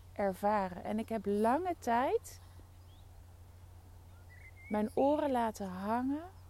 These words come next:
naar de mening van anderen. Wat zullen ze wel niet van me denken als ik deze keuze maak? Wat als ik ervoor uitkom dat ik denk dat mijn kinderen hoogbegaafd zijn? Wat, wat vindt men daar dan van? Wat is hun mening?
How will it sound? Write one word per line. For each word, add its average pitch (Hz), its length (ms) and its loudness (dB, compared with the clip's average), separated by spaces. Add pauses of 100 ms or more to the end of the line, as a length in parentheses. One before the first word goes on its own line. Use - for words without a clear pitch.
(120)
naar 202 180 0
de 196 80 0
mening 220 500 2
van 190 260 -8
anderen. 190 580 -6
Wat 220 200 0
zullen 233 280 0
ze 208 140 -2
wel 202 180 0
niet 202 180 -4
van 190 200 -6
me 185 160 -4
denken 214 380 0
als 185 140 -8
ik 185 120 -10
deze 185 360 -6
keuze 185 380 -8
maak? 185 180 -6
Wat 202 300 2
als 233 240 -4
ik 226 100 -8
ervoor - 280 -8
uitkom 214 440 -6
dat 196 160 -6
ik 180 140 -8
denk 196 200 -4
dat 196 100 -8
mijn 190 120 -8
kinderen 196 360 -4
hoogbegaafd 202 640 -6
zijn? 175 280 -8 (1500)
Wat, 214 320 -2
wat 285 280 0
vindt 381 320 -2
men 190 320 2
daar 175 260 2
dan 175 260 -4
van? 175 440 -6 (480)
Wat 269 160 0
is 349 180 -2
hun 311 220 2
mening? 285 560 2